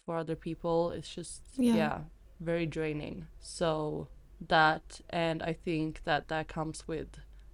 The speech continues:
Speaker 1: being a lot on social media, spending a lot of time there because you also, like, compare yourself to others.
Speaker 2: Mm, yeah. It's so easy to start comparing yourself on social media. It's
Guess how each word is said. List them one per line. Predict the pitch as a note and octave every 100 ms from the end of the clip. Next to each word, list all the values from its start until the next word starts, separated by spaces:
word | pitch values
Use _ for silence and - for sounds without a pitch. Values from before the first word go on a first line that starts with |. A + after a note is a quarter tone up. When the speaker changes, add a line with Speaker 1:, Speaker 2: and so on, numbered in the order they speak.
| -
Speaker 1:
being | - D#3+ D#3+
a |
lot | D#3 D3+ D3
on | D#3 E3
social | - D#3+ D3+ D#3+
media, | D#3 D3+ D#3 D3+ D3+ D#3+ -
spending | - - D#3+ D3+
a |
lot | D3+ D3+
of | D#3
time | D#3+ D3 D3
there | D3 D3
because | D3 - D3+ D#3+ - - - - - - - -
you | -
also, | D3 C#3+ D3 D#3+
like, | D3+ D3
compare | D#3+ D#3 D#3+ D3
yourself | D3 - D3+ -
to | D3
others. | D3 D#3+ E3+ G#3
Speaker 2:
Mm, | A#3+ A3+ A3 G#3 G#3 A3
yeah. | A#3+ A#3 G#3 G#3 - - - - - -
It's | A#3+
so | - B3 A#3+
easy | A#3+ A3+ A3+ A3
to | A3
start | G3+ - G#3 G3 -
comparing | G#3+ G3+ G#3 G3+
yourself | G3+ G3+ - G#3 G3
on | A3+
social | G3+ G#3 F#3+ G#3
media. | G3+ G3 G#3+ -
It's | G#3 - -